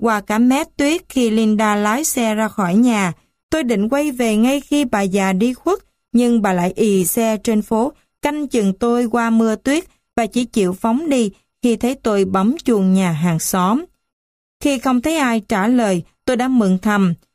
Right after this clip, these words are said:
nhưng sau đó có tiếng la hét trong nhà và cả tiếng gì như tiếng súng. Trong cái khung cảnh mùa đông yên tĩnh này,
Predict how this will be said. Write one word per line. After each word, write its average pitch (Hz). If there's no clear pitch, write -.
nhưng 214
sau 214
đó 196
có 294
tiếng 277
la 254
hét 233
trong 214
nhà 190
và 214
cả 208
tiếng 302
gì 196
như 208
tiếng 240
súng. 269
Trong 277
cái 349
khung 262
cảnh 185
mùa 240
đông 233
yên 247
tĩnh 208
này, 208